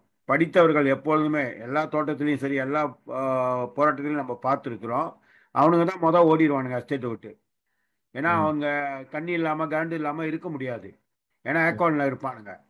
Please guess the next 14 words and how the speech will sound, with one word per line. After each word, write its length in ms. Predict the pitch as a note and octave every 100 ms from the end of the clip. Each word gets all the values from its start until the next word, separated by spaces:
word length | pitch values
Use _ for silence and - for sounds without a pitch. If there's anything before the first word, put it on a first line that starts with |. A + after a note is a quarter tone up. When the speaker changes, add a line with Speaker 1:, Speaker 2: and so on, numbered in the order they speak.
| -
Speaker 1:
அவனுங்கெல்லாம் 440 | B2+ C#3 D#3 F3
ஓடிடுவானுங்க. 640 | D3+ D3+ C3 A#2 G#2 F#2+ - _ _ _ _ -
ஒண்ணுமே 480 | A2 C#3 F3+ G#3+
இல்லாதவங்க 480 | G3+ E3+ E3+ E3 D#3+
தான் 200 | D#3+ F3
போராடுவாங்க. 720 | D3 D#3 C#3 A#2+ G#2 G2 F#2+ _
அதுல 400 | A#2 C3+ C3+ C#3+
ஒண்ணு 300 | E3 G3+ F#3+
வாணி, 540 | C#3 C#3 C#3+ B2+ - -
வாணி 240 | C3+ E3+
அவர் 180 | D#3 C#3
சொன்ன 280 | C#3+ D3 D#3+
மாதிரி, 500 | D3 C3 A#2+ D3+ - _ _ _ _ _
ஆ, 60 | B2